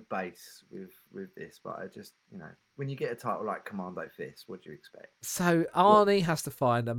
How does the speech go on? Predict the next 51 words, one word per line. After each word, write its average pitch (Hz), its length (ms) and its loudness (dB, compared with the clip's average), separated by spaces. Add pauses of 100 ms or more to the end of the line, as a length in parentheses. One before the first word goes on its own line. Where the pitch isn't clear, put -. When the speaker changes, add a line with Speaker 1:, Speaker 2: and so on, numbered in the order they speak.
Speaker 2:
giant 175 340 10
sex - 320 -2
toy 120 260 -2
for 117 140 -4
his 175 260 2
boss, - 680 0 (280)
Speaker 1:
<laughs> - 260 -20
No, 143 140 -2
his 143 100 2
Speaker 2:
Meg- 165 180 6
Speaker 1:
assistant. - 420 -10 (760)
It's 127 100 -4
really 170 280 6
important 151 340 0
you 127 80 -4
get 139 140 -4
that 127 180 2
level 120 240 0
of 113 80 -2
detail 113 80 0
Speaker 2:
for 175 140 8
his 165 140 4
Speaker 1:
right. 170 80 4
Speaker 2:
assistant, 143 920 4 (340)
who 135 220 10
is 131 100 6
Speaker 1:
Yeah. - 80 -8
Speaker 2:
gonna 180 240 10
leave 135 320 6
him 120 280 2
and 135 120 -10
go 127 240 6
to 123 160 -2
a 120 40 2
different 139 360 4
job. 110 420 -2 (520)
His 160 180 2
rival, 123 580 6
probably 208 300 6
Sinbad 123 720 2
the 120 80 0
comedian, 117 640 0
'cause 120 380 -4
was 147 160 2
it 143 100 -4
Sinbad 139 400 2
that 127 80 -4
was 127 140 -2
in 127 160 0
the, 123 260 0
uh, 120 320 0